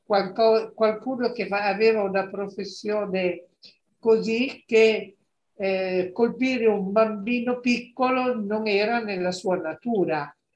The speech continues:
perché probabilmente col bambino lui non ce l'aveva, non poteva nemmeno essere testimone, hai capito?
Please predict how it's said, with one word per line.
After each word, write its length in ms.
perché 340
probabilmente 1000
col 180
bambino 580
lui 260
non 220
ce 160
l'aveva, 720
non 240
poteva 360
nemmeno 420
essere 500
testimone, 760
hai 120
capito? 680